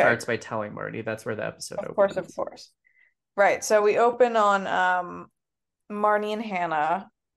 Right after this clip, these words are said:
Speaker 2: Marnie tells Hannah that Ray broke up with her. Hannah's very unsurprised. Uh, she says that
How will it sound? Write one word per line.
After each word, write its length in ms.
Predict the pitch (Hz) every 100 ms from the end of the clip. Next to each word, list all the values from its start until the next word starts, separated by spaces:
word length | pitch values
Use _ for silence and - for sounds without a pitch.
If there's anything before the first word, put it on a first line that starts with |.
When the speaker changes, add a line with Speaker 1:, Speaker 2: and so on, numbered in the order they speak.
| _ _
Speaker 2:
Marnie 440 | 202 202 208 208 202
tells 520 | - 185 175 180 202
Hannah 580 | - 190 185 180 175 113
that 180 | 170 -
Ray 160 | - -
broke 260 | 127 165
up 200 | 190 190
with 140 | 196 196
her. 360 | 190 185 202 - _ _ _ _ _
Hannah's 400 | 190 180 175 190
very 280 | 202 196
unsurprised. 920 | 190 190 170 196 180 165 165 196 196 -
Uh, 340 | 196 180 -
she 200 | 214 220
says 440 | 214 202 180 185 -
that 320 | 175 156 -